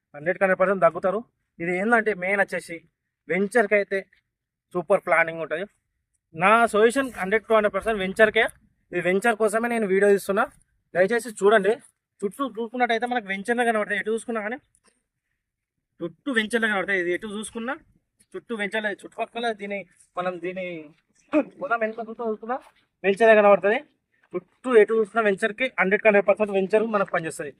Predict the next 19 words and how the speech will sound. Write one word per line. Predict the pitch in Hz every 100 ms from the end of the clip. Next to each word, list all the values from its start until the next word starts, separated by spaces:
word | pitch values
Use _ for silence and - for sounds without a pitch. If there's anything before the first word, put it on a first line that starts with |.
| _ _ _ _ -
ఎందుకంటే | 170 208 220
వేరే | 190 202 220
సొల్యూషన్ | 208 208 220 214
ఇప్పుడు | 196 _ _ - 175
మన | 185
పొలం | - 180 214
అనేది | 220 220 190
చేయలేం, | 202 226 220
ఇలా | 202
బోర్ | 165 208 214
సుతుంది, | 202 202 185 220 - _ _ _ 156
హండ్రెడ్ | 180 208
హండ్రెడ్ | 208 202
పర్సెంట్ | 208 220
బోర్ | 170 196
సుతుంది, | 190 196 214 247 285 _ _ _ _
పొలం | 180 220 233
అయితే | 220 285 302 -
చేయలేం. | 214 247 196